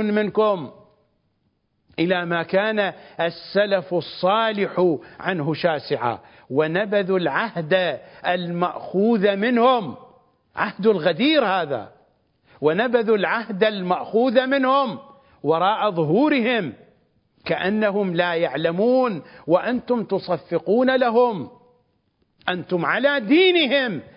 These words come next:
يا معاشر الشيعة، على دين أولئك الذين نبذوا العهد المأخوذ منهم وراء ظهورهم كأنهم لا يعلمون. هذا كلام إمام زماننا، ما هو بكلامي.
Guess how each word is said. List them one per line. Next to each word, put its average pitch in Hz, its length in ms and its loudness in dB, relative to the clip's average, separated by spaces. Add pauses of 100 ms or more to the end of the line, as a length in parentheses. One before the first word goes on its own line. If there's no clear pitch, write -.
(120)
يا 196 180 2
معاشر 180 520 -2
الشيعة، 113 460 -6 (640)
على 202 340 0
دين 330 380 2
أولئك 294 560 2
الذين 202 640 0 (1200)
نبذوا 277 580 2
العهد 202 440 0
المأخوذ 175 680 0
منهم 127 440 -4 (400)
وراء 165 420 2
ظهورهم 170 640 0 (300)
كأنهم 196 640 0
لا 180 140 2
يعلمون. 151 640 -2 (200)
هذا 196 300 0
كلام 196 800 0 (300)
إمام 196 360 0
زماننا، 180 720 -2 (180)
ما 185 120 2
هو 254 220 0
بكلامي. 214 760 0